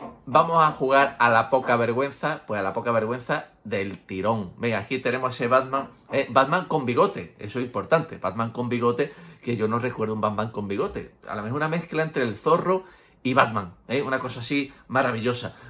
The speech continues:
Pero, no sé, y bueno, a mí lo que más me mola es la muchacha, la muchacha que va vestida de blanco, ¿no?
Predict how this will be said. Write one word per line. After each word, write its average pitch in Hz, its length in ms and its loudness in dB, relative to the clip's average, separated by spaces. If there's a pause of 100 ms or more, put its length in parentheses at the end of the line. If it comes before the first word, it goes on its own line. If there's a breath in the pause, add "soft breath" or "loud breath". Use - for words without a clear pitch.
(160 loud breath)
Pero, 127 380 4
no 135 140 -4
sé, 143 160 -4
y 123 140 -2
bueno, 135 300 -2
a 113 80 -2
mí 139 80 -2
lo 226 100 4
que 240 60 4
más 233 120 4
me 220 100 0
mola 220 280 4 (720)
es 139 160 -4
la 175 160 4
muchacha, 147 500 -6
la 101 80 -8
muchacha 147 420 -8
que 151 80 -6
va 143 100 0
vestida 139 220 -4
de 127 80 -4
blanco, 240 320 -6
¿no? 170 160 -8